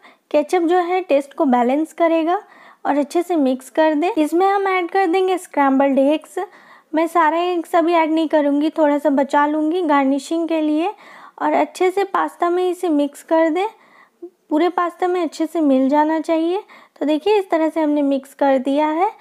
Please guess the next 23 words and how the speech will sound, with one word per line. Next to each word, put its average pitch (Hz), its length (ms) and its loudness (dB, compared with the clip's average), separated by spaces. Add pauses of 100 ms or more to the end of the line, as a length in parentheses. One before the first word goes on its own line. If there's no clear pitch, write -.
(240)
अब 311 180 -2
पास्ता 359 360 0
में 370 180 0
जाएगी 359 460 2
इसकी 311 380 -2
जान, 262 460 2
जो 285 120 2
कि 294 140 -2
है 330 100 4
पाव 254 260 2
भाजी 285 260 2
मसाला, 330 400 0
एक 269 320 -2
बड़ी 311 200 2
चम्मच 320 380 -4
ऐड 320 200 0
कर 320 220 -2
दें, 349 200 -2 (440)
अच्छे 403 340 0
से 403 160 0
मिक्स 277 340 0
कर 330 240 2
दें। 359 180 -2